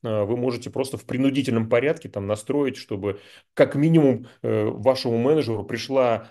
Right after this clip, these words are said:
напоминалка, что у какого-то из клиентов день рождения, ну, как минимум, или там, э, э, дата какая-нибудь там, э,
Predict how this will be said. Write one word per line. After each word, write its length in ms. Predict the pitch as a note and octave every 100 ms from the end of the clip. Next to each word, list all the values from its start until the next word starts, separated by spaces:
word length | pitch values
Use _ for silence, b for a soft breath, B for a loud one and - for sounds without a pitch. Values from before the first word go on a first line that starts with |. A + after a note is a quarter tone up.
| -
напоминалка, 640 | A#2 B2+ B2+ B2 D#3 D#3
что 240 | A2+ - A2
у 180 | G#2
какого-то 460 | G2+ G#2+ C3+ B2+ A#2+
из 100 | A2
клиентов 400 | A2+ A2 B2+ G#2
день 160 | F#2+ G#2+
рождения, 420 | C#3 E3+ D#3+ E2+
ну, 100 | F2+
как 180 | A2 G#2+
минимум, 220 | E2+ -
или 200 | F2 F#2
там, 340 | F#2+ F2+ F2+
э, 200 | F2 F2 b b
э, 220 | A2 F2+
дата 260 | F#2 B2 B2+
какая-нибудь 420 | A2+ G2+ F#2+ F2
там, 260 | F#2 F2
э, 100 | F2